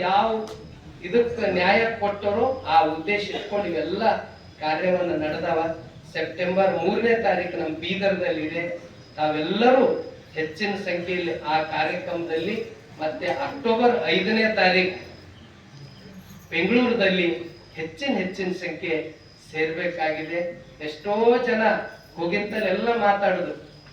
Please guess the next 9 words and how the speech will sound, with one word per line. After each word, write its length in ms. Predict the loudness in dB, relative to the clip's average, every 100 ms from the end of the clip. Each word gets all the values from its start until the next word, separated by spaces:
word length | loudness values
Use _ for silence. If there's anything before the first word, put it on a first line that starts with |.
| -20 -20 -20 -20 -20 -14 -10
ಇಷ್ಟು 320 | -10 -8 -6 0
ಜನ 140 | 2 4 2
ಸ್ವಾಮಿಗಳಿಗೆ 580 | 2 -2 0 2 4 4 4
ನೋಡಿದ್ದೆ 460 | 2 0 0 4 4 2 -6 -14 -18
ಇದೇ 220 | -6 -2 2 4 4
ಮೊದಲನೇ 340 | 2 2 2 0 -2
ಸರ್ತಿ. 260 | -6 -4 -2
ಮುನ್ನೂರಕ್ಕಿಂತ 760 | 0 0 4 4 2 -2 -4 -2 -2 -2
ಹೆಚ್ಚು 340 | -2 -4 -6